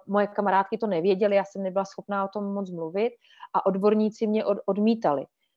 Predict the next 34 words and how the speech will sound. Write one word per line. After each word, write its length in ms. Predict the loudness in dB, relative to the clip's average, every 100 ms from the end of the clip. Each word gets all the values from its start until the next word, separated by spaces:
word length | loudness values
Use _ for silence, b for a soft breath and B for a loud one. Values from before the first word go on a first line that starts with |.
| _ _
Když 140 | -10 -2
jsem 140 | -2
i 80 | -2
psala 300 | 0 4 4
do, 300 | 6 6 6 4
do 140 | 4
hospicu 800 | 4 4 0 -6 -8 -4 0 0
perinatálního, 920 | 0 0 0 2 2 2 0 0 0
tak 160 | -2 -4 -2
oni 160 | -2
mi 120 | 0
řekli, 360 | -2 -2 0 0 -2 b b b b 0
eh, 260 | 4 4 6
„Objednejte 540 | 6 6 6 4 4
si, 420 | 0 0 0 0 -4 _ _ -16 -6
eh, 640 | -4 -2 -2 -4 -4 -6 -6
memory 400 | 0 4 6 6
box 360 | 8 8 6 0 -20 _ _ _ _ _ _ _
už 140 | -2 4
dopředu.“ 640 | 2 2 -4 -2 -4 -6 -14 _ _ _ _ _ _ _ _ _ -8
A 80 | -2
říkám, 200 | 0 4
„Ale 160 | 2 2
to 60 | -4
moje 220 | -2 -2
děťátko 460 | -4 -4 -6 -6 -10
ještě 280 | -12 -12 -10
žije, 360 | -4 0 0 -2
proč 160 | -10
bych 200 | -8 -10
se 160 | -4 -4
jako 220 | -4 -6
měla 280 | -6 -8 -10
připravovat 560 | -14 -20 -16 -14 -14